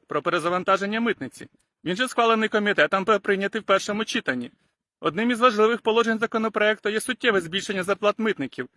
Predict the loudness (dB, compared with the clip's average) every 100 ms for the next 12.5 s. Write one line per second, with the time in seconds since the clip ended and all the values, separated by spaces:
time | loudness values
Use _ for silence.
0 | _ _ _ -2 2 2 4 4 4 2
1 | -4 -4 0 0 2 -2 -2 -2 -2 -2
2 | 0 -2 0 0 2 2 2 -2 -4 -6
3 | -4 0 0 2 0 2 0 0 0 -2
4 | -2 -2 0 0 -2 -4 -12 _ _ _
5 | _ _ -2 2 2 2 2 4 4 2
6 | 2 2 2 2 0 -10 -16 _ -8 -4
7 | 0 2 2 2 0 0 0 -2 -4 -2
8 | 0 0 0 -2 -4 0 0 2 0 0
9 | 0 0 0 -4 -10 -12 -14 _ _ _
10 | _ _ _ _ 2 2 4 4 4 2
11 | -2 -2 0 2 4 4 2 2 4 4
12 | 2 0 -2 -4